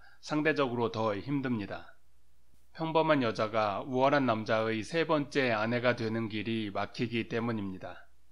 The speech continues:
여자가 우월하지 못한 남편 때문에 짜증이 나면 행복과 거리가 멀어집니다. 남자가 아내의 존중을 받지 못하면 비참해질 수 있습니다. 아내가 없는 모쏠남이 더 불행할까요?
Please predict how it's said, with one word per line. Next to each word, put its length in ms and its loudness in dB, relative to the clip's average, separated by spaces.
여자가 640 4
우월하지 540 6
못한 340 0
남편 380 -2
때문에 560 0
짜증이 380 2
나면 520 0
행복과 640 2
거리가 720 0
멀어집니다. 800 -4
남자가 920 2
아내의 420 4
존중을 520 -2
받지 360 0
못하면 640 -2
비참해질 580 0
수 280 -4
있습니다. 640 -8
아내가 400 4
없는 220 2
모쏠남이 720 2
더 360 0
불행할까요? 840 -2